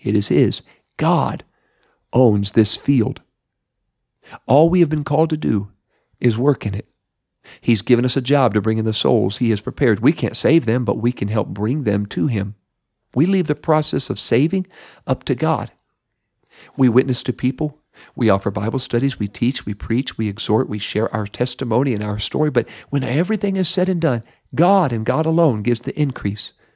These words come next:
First Corinthians three, verse seven. Now, how have you seen God work in the lives of people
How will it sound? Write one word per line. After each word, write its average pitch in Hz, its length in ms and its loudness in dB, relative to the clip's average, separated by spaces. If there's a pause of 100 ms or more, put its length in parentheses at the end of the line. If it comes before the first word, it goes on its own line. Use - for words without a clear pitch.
(200)
First - 260 0
Corinthians 101 380 -2
three, 110 220 0
verse 101 200 0
seven. - 360 -2 (1800)
Now, 123 60 -4
how 160 240 2
have 185 180 4
you 147 160 0
seen 131 280 0
God 113 240 0
work 117 220 -2
in 113 80 -2
the 113 60 -2
lives 110 300 -2
of 104 100 -6
people 113 380 0